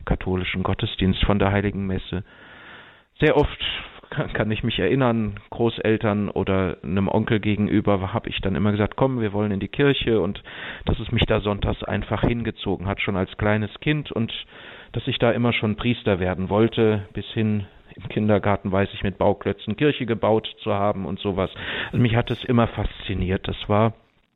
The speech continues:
ja sicherlich im kindlich geprägten Glauben auch noch eine äußere Faszination gewesen, aber doch wohl irgendwie schon auch so ein inneres Geborgensein, was ich da einfach noch nicht so in Worte fassen konnte,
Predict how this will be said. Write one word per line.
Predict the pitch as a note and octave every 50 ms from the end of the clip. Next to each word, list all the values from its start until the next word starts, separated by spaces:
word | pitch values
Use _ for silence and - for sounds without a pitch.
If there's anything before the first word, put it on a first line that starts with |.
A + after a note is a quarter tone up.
| _ _ _ _ _ _ _ _
ja | - - - F#2+
sicherlich | - - F2 - B2 G#2+ G#2 G2+ - - - - - - - - - - - - - - - - - -
im | - B2+ A2+ G#2+ G#2 - - - -
kindlich | - D3 C#3+ C#3+ - C3+ - -
geprägten | A#2+ A2 - - A2+ A2+ - - A#2
Glauben | G#2+ - A2 G#2 G#2 A2+ A2+ A#2 A2+ D#2+ - - -
auch | - G2 G#2 - -
noch | - G#2 F#2 - -
eine | G2+ F2+ -
äußere | - D3 E3+ - D#3+ C#3+ B2+
Faszination | - - B2+ A#2 - - - A2+ A2+ A2+ A2 - - - A#2+ A#2+ B2+ B2+ A#2+
gewesen, | A#2 G#2 F#2 F#2+ G#2+ G#2+ G#2+ G#2+ G#2+ - A2+ G#2 - - - - - - - - _
aber | - - - C#3+ D#3 E3 D3+ C3+ - - - _
doch | D3 D#3 - -
wohl | C3+ D3+ D#3 D3
irgendwie | E2+ A#2+ C3+ C#3+ C#3+ C3+ C#3 C3+
schon | - - - C3 B2+ -
auch | - - G#2 A2 - - -
so | A2 A2+
ein | A2+ -
inneres | - G#2+ A#2 A#2 G#2 A2 - - -
Geborgensein, | A2 G2+ - F#2 F#2 G#2 A2+ A#2+ A2+ F#2+ G#2 G2 F#2 G2+ G2+ -
was | F#2+ - -
ich | G#2 -
da | - G2+ E2
einfach | - F#2+ F#2 G#2 G2 G#2
noch | G#2 F#2+ F#2
nicht | G#2+ G2+ - -
so | G2+
in | G2+ G2+ G2
Worte | F2+ F#2 G2+ - - G2+
fassen | - - E2+ - - D#2 D#2
konnte, | - - D2+ D#2+ - - F2+ G2